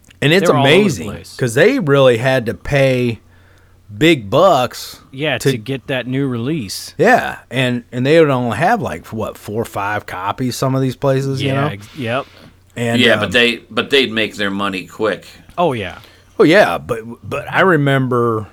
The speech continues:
Speaker 1: back when, uh, I had a birthday party, and, um, we rented all these horror movies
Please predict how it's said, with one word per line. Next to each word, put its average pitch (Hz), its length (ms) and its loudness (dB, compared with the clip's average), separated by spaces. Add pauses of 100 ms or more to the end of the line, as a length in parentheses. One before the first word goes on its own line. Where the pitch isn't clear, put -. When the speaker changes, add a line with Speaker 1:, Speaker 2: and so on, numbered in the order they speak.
(400)
Speaker 1:
back 113 520 -4
when, 101 420 -8 (920)
uh, 90 320 -10
I 139 160 2
had 135 220 4
a 98 240 -4
birthday 107 420 -2
party, 92 640 -4 (120)
and, 90 400 -8
um, 80 440 -10 (520)
we 123 180 -2
rented 120 460 0
all 113 240 -2
these 107 180 -4
horror 117 240 2
movies 76 520 -8